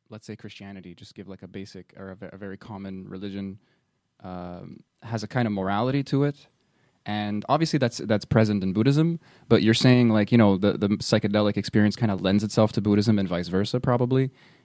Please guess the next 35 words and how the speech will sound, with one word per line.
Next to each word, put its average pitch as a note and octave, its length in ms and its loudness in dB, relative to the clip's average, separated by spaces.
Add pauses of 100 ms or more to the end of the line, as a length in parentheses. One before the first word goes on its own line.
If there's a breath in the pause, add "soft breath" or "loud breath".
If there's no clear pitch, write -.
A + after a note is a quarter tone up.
It G#2+ 200 0
seems C3 260 2
like B2+ 260 2
obviously A#2+ 300 2
Buddhism A#2+ 420 4
has G#2 220 0
a G2 60 0
kind G#2 240 2
of, F#2+ 360 -2
uh, F2+ 360 0
process G#2+ 560 2
and F#2+ 100 -2
it's F#2 160 -6
more G2 300 0
structured, A2 720 2 (720 soft breath)
uh, F#2 360 -2
in G2+ 140 -2
its F#2+ 160 -4
common A2 380 0
form. G2 520 4
I G2+ 80 -2
think A2 380 0
Christianity G#2 640 0
and, F#2+ 340 -8
and F2+ 400 -10 (320)
a F2+ 60 -8
lot G2+ 180 2
of G#2 80 -2
other F#2+ 360 0
religions G2 540 -2 (220)
are A2 480 2 (380)
as A2+ 240 -4
in A#2 120 0
depth, - 540 -4 (100)
but A2 280 -6